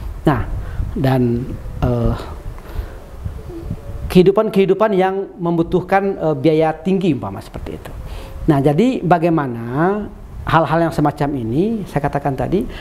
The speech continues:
kalau mau jadi kaya raya, ya jadilah pengusaha. Ya, kalau mau jadi, apa namanya, eh, aparatur negara, aparatur publik harus siap untuk mengabdi.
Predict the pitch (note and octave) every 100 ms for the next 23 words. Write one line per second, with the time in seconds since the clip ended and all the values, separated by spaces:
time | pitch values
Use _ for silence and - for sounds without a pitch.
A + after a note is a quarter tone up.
0 | - G#3 B3+ B3 C4 A3 G3+ A3 A3 -
1 | - - - E3+ E3+ E3 C#3+ A#3 D4+ A3+
2 | B3+ D#4+ D#4+ D4 D4+ D#4+ C#4 - - -
3 | - - - - - - - - - -
4 | - - - - - - - C3 - A3
5 | C4+ B3+ G#3+ G#3 F#3 F#3 F3 F3+ D3+ D3+
6 | F#3+ E3+ D#3 F#3 A#3+ A#3+ E3 D#3 D3+ D3+
7 | D#2 D#2 D2+ D2+ D2 C#2+ - - - -
8 | - - - - - - D#3 - B3 B3
9 | F3+ D3+ A#2+ A2 D#3 G#3 - D#3+ D3 D3
10 | C#3 C#3 A3+ - D#3 - G#3 A#3 G3 G#3
11 | E3 D#3 E3+ C3+ C3